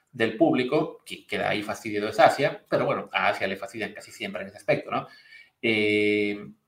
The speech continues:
digo, no, no hay mucho más que podamos decir, simplemente, bueno, ya se repartió todo el, el calendario, ya sabemos dónde van a ser todos los partidos de la fase de grupos, ah, claramente no sabemos qué equipos van a estar involucrados,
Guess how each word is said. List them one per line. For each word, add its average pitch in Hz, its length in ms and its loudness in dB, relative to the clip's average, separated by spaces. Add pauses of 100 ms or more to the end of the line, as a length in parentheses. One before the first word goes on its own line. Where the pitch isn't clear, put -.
(640)
digo, - 260 2
no, 139 180 -2
no 160 120 4
hay 196 80 6
mucho 165 260 2
más 147 140 8
que - 100 -2
podamos 147 260 0
decir, 156 140 0
simplemente, 160 300 0
bueno, 98 160 -2
ya 123 160 8
se 117 160 6
repartió 160 600 4
todo 165 520 6
el, - 600 -8
el 101 120 -8
calendario, 120 600 4
ya 107 120 4
sabemos 110 340 -2
dónde 101 200 -2
van 101 100 -2
a 98 80 -4
ser 110 220 -2 (400)
todos 139 200 10
los 110 120 4
partidos - 380 0
de 101 60 -4
la 95 40 -8
fase - 180 -8
de 123 60 0
grupos, 147 360 0
ah, - 140 -6
claramente 104 520 -6
no 92 140 -12
sabemos 92 540 -8
qué 92 100 -8
equipos 98 300 -14
van 101 120 -6
a - 20 -10
estar 107 180 -2
involucrados, 123 640 4